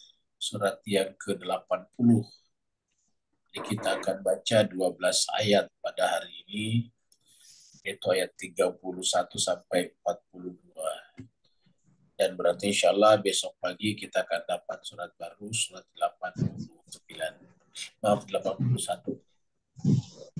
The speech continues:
Bersama kita sudah ada Ustazah dan Ustaz Safi Salim. Mudah-mudahan beliau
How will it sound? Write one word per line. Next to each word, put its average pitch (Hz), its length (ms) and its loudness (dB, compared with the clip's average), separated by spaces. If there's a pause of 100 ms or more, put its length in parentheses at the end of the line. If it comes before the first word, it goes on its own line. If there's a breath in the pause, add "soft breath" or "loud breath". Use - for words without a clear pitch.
(1300)
Bersama 135 400 8
kita 165 480 8
sudah 127 320 4
ada 135 160 6
Ustazah 120 400 0
dan 120 160 -4
Ustaz 113 280 -4
Safi 104 200 -4
Salim. 113 400 0
Mudah-mudahan 110 320 4
beliau 110 240 -2